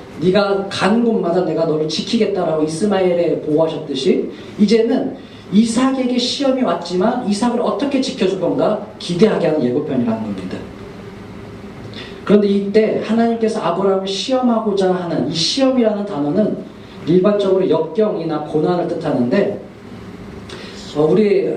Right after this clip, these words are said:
한글 성경에는 없었겠지만 이 단어에 이어진 히브리어는 제발이라는 뜻이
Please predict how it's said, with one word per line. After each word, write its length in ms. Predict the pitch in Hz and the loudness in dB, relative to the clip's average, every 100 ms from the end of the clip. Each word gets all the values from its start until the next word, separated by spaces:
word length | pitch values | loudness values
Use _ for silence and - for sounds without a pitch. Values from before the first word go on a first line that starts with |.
| - | -6
한글 680 | - 226 220 214 180 - - - - | -6 0 2 4 2 0 -4 -8 -14
성경에는 500 | - 208 202 202 185 | -4 0 2 2 2
없었겠지만 760 | - - 160 160 135 190 - - - - - | 0 -4 -4 -2 0 2 0 -4 -12 -14 2
이 160 | 196 214 | 4 4
단어에 380 | 190 202 214 | 4 4 4
이어진 380 | 190 180 196 185 | 2 2 2 2
히브리어는 760 | - 247 233 226 180 165 220 - - - - - | -2 -6 -2 2 2 2 0 -2 -8 -16 -18 -6
제발이라는 840 | - 170 156 202 208 147 151 143 - | -2 0 2 2 2 0 -2 -4 -2
뜻이 380 | 185 156 120 | -2 0 0